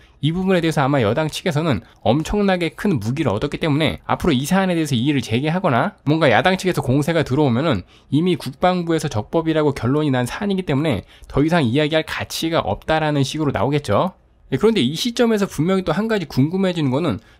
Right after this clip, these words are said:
예, 이렇게 적법한 사항이고 전혀 문제가 없는데 왜 특임 검사라든가,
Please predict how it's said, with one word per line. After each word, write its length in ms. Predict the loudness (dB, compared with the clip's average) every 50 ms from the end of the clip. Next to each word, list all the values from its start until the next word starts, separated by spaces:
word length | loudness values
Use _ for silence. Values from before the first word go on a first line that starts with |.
| _ -2
예, 40 | 0
이렇게 220 | 0 0 0 -2
적법한 600 | -4 -2 -4 -4 -2 -2 -2 -2 0 -2 -2 0
사항이고 380 | 0 0 0 0 0 -2 -2 -2
전혀 220 | 0 0 0 0
문제가 460 | 0 0 -2 -2 0 0 0 0 2 0
없는데 300 | 0 0 0 0 0 0
왜 160 | 0 0 -2
특임 320 | -4 -4 -2 0 0 0
검사라든가, 680 | 0 0 0 0 0 0 0 0 0 0 0 0 -2